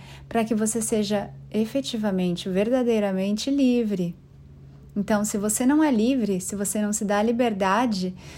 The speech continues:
se você tá o tempo todo se criticando, se culpando, se julgando, se rotulando, sabe? Você não tem como fazer isso pelo outro.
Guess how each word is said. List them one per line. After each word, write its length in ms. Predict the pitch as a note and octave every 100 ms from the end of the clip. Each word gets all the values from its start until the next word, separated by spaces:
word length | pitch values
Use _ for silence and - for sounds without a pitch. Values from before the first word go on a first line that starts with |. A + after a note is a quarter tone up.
| -
se 160 | - G#3
você 240 | A3 A3+
tá 140 | A3 A3
o 60 |
tempo 260 | A3 G#3+ -
todo 200 | A3+ G3+
se 160 | -
criticando, 560 | A3 G3+ - - B3+ A#3+
se 180 | G#3+ G#3+
culpando, 540 | F#3+ F#3 A#3 B3+ G#3
se 180 | - G3+
julgando, 540 | F3+ F3+ G#3 B3 A3
se 160 | F#3 G3+
rotulando, 800 | G3 G3+ G3+ F#3+ A#3+ A#3+ G#3 F#3 - - - - - - - - - -
sabe? 580 | - F3+ F3+ G3+ C4 - - - - - - - - - - - -
Você 240 | G#3 A#3+
não 120 | A3+ A3+
tem 140 | A#3
como 200 | A#3+ A#3+
fazer 260 | D4+ E4 F4+
isso 200 | C#4+ C4
pelo 240 | A#3 G#3+
outro. 560 | G3 F3+ F3+ - F#3+